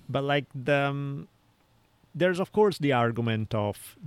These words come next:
does, uh, voting for the lesser of two evil just perpetuate the problem or not? And the problem is this.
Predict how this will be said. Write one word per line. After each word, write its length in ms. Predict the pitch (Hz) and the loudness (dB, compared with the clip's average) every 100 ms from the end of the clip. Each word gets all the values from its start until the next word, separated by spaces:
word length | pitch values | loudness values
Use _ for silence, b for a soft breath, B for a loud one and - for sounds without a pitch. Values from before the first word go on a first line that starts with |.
| 107 | -4
does, 520 | 127 127 139 120 127 | 0 0 0 -4 -4
uh, 100 | 135 | -4
voting 600 | 117 107 120 120 - 117 | -4 -2 0 0 -2 -6
for 320 | 113 135 123 | -4 -2 0
the 80 | 113 | 0
lesser 420 | 110 110 - 120 | -2 -2 -4 -4
of 160 | 110 - | -4 -4
two 160 | 123 110 | -4 -2
evil 380 | 110 98 107 | -2 -2 -4
just 240 | 101 104 - | -2 -6 -4
perpetuate 560 | 110 104 107 110 107 | -4 -2 -4 -2 -2
the 80 | 107 | -4
problem 420 | - 107 101 101 | -4 -2 -2 -4
or 180 | 95 92 | -6 -8
not? 320 | 95 90 92 | -8 -10 -8
And 160 | 143 131 | -8 -6
the 60 | 139 | -4
problem 380 | 226 233 208 | -2 -2 -2
is 140 | 135 95 | -4 -6
this. 380 | 92 87 - | -10 -12 -14